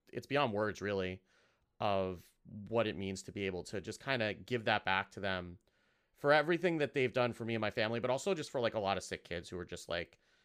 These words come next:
sitting in the hospital and just, like, you know, scared, and at least, like, you know, able to give them some things to do to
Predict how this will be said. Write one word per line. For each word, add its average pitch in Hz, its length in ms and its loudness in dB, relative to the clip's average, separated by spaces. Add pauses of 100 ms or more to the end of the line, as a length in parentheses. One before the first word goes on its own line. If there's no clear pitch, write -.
(120)
sitting 117 360 -2
in 107 80 -2
the 104 60 0
hospital 98 680 0
and 90 100 -4
just, 90 320 -4 (160)
like, 85 380 -4 (240)
you 113 100 -6
know, 92 160 -2
scared, 92 600 -2
and 110 120 -2
at 78 120 -6
least, 107 260 -6
like, 95 360 -2 (680)
you 110 100 -4
know, 95 200 0
able 143 260 2
to 120 360 2 (140)
give 131 220 0
them 139 100 2
some 123 180 -6
things 110 300 -4
to - 60 -14
do 98 240 -4
to 92 280 -4